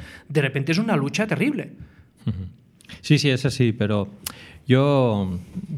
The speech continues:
Speaker 2: quiero pensar, y déjamelo decir así, ¿eh? Quiero pensar sin entrar en categorizaciones absolutas,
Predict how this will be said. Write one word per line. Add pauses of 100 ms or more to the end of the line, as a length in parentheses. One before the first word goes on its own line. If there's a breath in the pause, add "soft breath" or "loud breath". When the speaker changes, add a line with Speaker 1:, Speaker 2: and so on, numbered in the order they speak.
Speaker 2:
quiero
pensar,
y
déjamelo
decir
así,
¿eh?
Quiero
pensar
sin
entrar
en (160)
categorizaciones
absolutas,